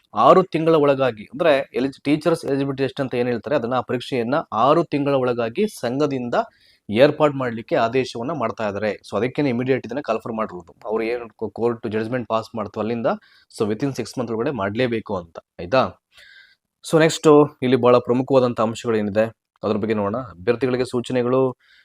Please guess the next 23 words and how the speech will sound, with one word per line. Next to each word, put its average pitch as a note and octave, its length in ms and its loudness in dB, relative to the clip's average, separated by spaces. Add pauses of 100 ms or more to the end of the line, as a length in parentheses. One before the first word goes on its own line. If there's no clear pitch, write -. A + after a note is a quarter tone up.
(160)
ನಿಮ್ಗೆ A#2+ 280 2
ರೆಗ್ಯುಲರ್ B2 480 2
ಸ-, B2 220 0
ಸ್ಟೇಟ್ A#2+ 280 -4
ಟಿ B2+ 80 0
ಇ A#2+ 40 0
ಟಿ A#2+ 140 -4
ಎಕ್ಸಾಮಿನೇಷನ್ A#2 480 -4
ಹೇಗೆ A2 480 -2 (140)
ಒಂದಷ್ಟು G#2+ 300 -6
ಇನ್‌ಸ್ಟ್ರಕ್ಷನ್ಸ್ A#2+ 520 -6
ಅಂತ A2+ 140 -8
ಕೊಡ್ತಾರೋ, G#2+ 360 -4
ಸೇಮ್ A2 360 -2
ಅದೇ G#2 160 0
ತರ A2 120 -2
ಇರ್ತಿದೆ. G2+ 360 -2 (500)
ಪ್ಯಾಟರ್ನ್ B2+ 340 2
ಕೂಡ C#3 140 2
ಹಂಗೇನೆ, A2+ 360 0
ಇಲ್ಲಿ E2 320 -10
ತೀರಾ A2 200 2
ಏನು G#2 560 -2